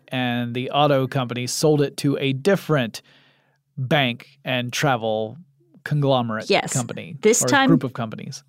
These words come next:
Speaker 2: this time to Westdeutsche Landesbank.
Speaker 1: <laughs> Westdeutsche Landesbank.
Speaker 2: Listen, why'd you let me say it if you could say it better?
Speaker 1: Yeah.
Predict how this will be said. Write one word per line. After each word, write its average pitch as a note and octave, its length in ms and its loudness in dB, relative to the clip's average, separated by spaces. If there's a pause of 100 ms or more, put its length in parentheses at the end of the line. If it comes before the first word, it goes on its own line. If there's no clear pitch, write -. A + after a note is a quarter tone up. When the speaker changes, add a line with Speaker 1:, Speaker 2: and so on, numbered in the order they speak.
(160)
Speaker 2:
this A#3+ 180 4
time C#4 240 4
to G#3+ 140 4
Westdeutsche A3 760 2
Landesbank. F#3+ 840 4
Speaker 1:
<laughs> F3+ 920 4
Westdeutsche G3+ 680 6
Landesbank. D#3 920 4 (200)
Speaker 2:
Listen, D4 400 6
why'd D#4+ 200 6
you A#4+ 140 6
let E4 100 4
me E4 80 0
say C#4+ 240 6
it B3 60 6
if A3+ 100 4
you A#3+ 80 4
could G3+ 140 4
say A#3 160 6
it F#3 80 2
better? D#3 300 4
Speaker 1:
Yeah. C3 180 -2